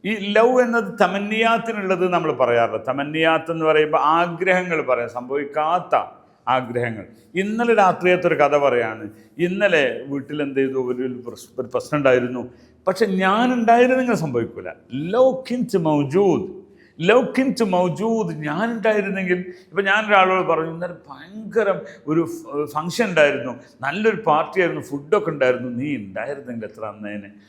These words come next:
നീ ഒട്ടില്ലാണും പരിപാടി കഴിഞ്ഞും ചെയ്ത്. അപ്പം അങ്ങനെ കഴിഞ്ഞ, സംഭവിച്ചിട്ടില്ല എന്നാൽ ആഗ്രഹം പറയുന്നതിനാണ് ലൗ എന്ന് പറയുന്നത്. ലൗ, ലൗ, അതാണ് ലൗ വലൻ എന്ന് പറയും.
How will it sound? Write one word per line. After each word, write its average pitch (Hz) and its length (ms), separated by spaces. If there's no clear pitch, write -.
നീ 143 100
ഒട്ടില്ലാണും 190 800
പരിപാടി 202 300
കഴിഞ്ഞും 180 400
ചെയ്ത്. 131 260
അപ്പം 156 240
അങ്ങനെ 262 380
കഴിഞ്ഞ, 165 460
സംഭവിച്ചിട്ടില്ല 220 1120
എന്നാൽ 196 280
ആഗ്രഹം 170 540
പറയുന്നതിനാണ് 120 760
ലൗ 147 140
എന്ന് 147 380
പറയുന്നത്. - 760
ലൗ, 120 400
ലൗ, 151 240
അതാണ് 165 320
ലൗ 175 580
വലൻ 175 480
എന്ന് 135 200
പറയും. - 360